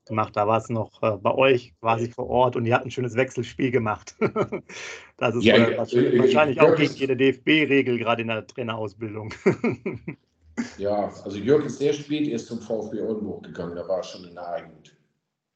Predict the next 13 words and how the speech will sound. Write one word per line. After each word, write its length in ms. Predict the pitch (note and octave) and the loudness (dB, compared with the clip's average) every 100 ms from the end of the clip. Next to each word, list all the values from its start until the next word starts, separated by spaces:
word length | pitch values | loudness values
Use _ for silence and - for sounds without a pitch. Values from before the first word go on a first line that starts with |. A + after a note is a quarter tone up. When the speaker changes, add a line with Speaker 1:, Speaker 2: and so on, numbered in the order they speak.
| _ | _
Speaker 1:
Ah, 160 | - A#2+ | -8 -8
okay. 320 | A#2 - - - - _ _ _ _ _ _ _ _ _ - | -8 -18 -20 -20 -20 _ _ _ _ _ _ _ _ _ -20
Also 220 | - A2+ B2 | -10 -2 0
auch 200 | B2 - | 0 -2
da 380 | A#2+ A2+ B2+ C3 | -2 2 2 2
richtig, 380 | B2 - A#2 - | -4 -10 -12 -8
richtig 280 | C#3 A#2 | -8 -10
coole 300 | - C3+ B2 B2 - - - | -6 0 0 -2 -14 -14 -8
Internas. 600 | A2+ A2+ B2+ D3 D3+ - - - - _ - | -2 2 4 4 0 -4 -20 -20 -20 _ -6
Ähm, 460 | B2+ C3 C3 B2 A#2+ | -2 -2 -2 -4 2
ja, 200 | C#3 A#2 | 4 4
und 280 | A#2 C3 A#2+ | 2 -4 -2
dann 320 | C3 D#3+ | -2 -2